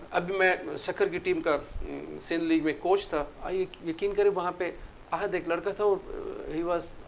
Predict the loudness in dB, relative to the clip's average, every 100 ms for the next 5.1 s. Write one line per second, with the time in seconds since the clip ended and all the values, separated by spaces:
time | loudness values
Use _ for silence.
0 | -12 -8 -6 -6 -10 -10 -10 0 0 2
1 | 0 0 0 0 0 -4 -10 -18 -18 -18
2 | -4 0 2 0 -10 -12 -14 -16 -20 -16
3 | -2 -2 2 4 4 2 -6 -4 -2 0
4 | 0 -2 -4 -6 -4 -6 -6 -2 -2 -2
5 | -6